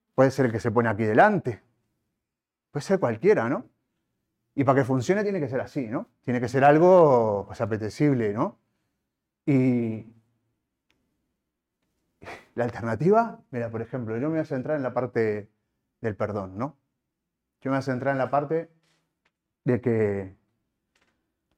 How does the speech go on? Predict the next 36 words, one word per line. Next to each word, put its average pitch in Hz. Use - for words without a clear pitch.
de 131
que 120
yo 147
voy 156
buscando 151
todo 131
el 139
rato, 170
¿no? 214
Sanear 127
eso 147
que 135
tengo 143
adentro, 196
porque 120
yo 113
estoy 123
roto, 170
es -
evidente, 135
ya 123
lo 117
he -
comprobado, 117
lo 113
siento, 180
es 117
incontestable, 135
pero 117
sigo 143
buscando, 113
¿no? 151
Entonces, 156
¿qué 160
me 175
ofrecen? 107